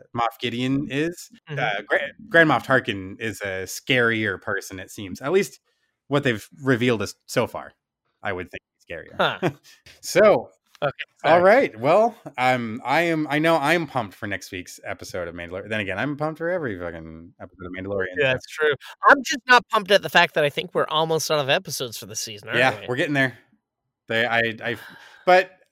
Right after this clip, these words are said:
Speaker 1: just, d-, you know, keep in mind, we're gonna get, we're gonna get some more Star Wars. I, I am sure they're not gonna let this one slow down. It is too big a pull.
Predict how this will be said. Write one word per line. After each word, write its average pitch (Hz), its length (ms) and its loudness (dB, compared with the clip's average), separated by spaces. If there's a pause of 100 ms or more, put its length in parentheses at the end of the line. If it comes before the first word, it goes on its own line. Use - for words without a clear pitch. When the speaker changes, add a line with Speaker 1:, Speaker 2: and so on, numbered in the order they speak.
(160)
Speaker 1:
just, 170 480 -2 (120)
d-, 131 140 -10
you 165 80 -6
know, 139 300 0
keep - 160 -10
in 214 80 -4
mind, 185 360 -2
we're 151 120 -4
gonna 214 180 -2
get, 170 300 0
we're 165 140 -6
gonna 185 120 -2
get 185 100 -2
some 151 140 -10
more 156 100 0
Star 147 320 0
Wars. 107 380 -6 (300)
I, 135 500 0
I 131 120 -2
am 117 360 -6 (540)
sure 196 640 2
they're 170 180 2
not 147 240 0
gonna 147 140 -2
let 135 240 -2
this 139 180 -8
one 131 140 -4
slow 117 360 -4
down. 95 300 -4
It 123 140 -6
is 104 240 -8
too 143 460 -2
big 117 200 -6
a 104 80 -8
pull. 87 640 -8